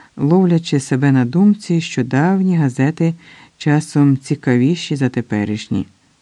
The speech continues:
А головне, у них можна знайти чимало підказок на нинішній день. Приміром, і в тисяча дев'ятсот тринадцятому році писали, що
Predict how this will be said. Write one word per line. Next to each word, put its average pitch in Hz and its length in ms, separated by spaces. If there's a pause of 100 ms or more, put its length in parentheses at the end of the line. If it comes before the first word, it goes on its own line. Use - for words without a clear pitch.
(760)
А 147 80
головне, 208 420
у 254 60
них 214 260
можна 196 460
знайти 165 440
чимало 156 580
підказок 143 800 (300)
на 143 180
нинішній 127 640
день. 92 300 (880)
Приміром, 196 680 (400)
і 156 120
в 156 60
тисяча 226 460
дев'ятсот 143 540
тринадцятому 170 800
році 160 360
писали, 139 680
що 127 380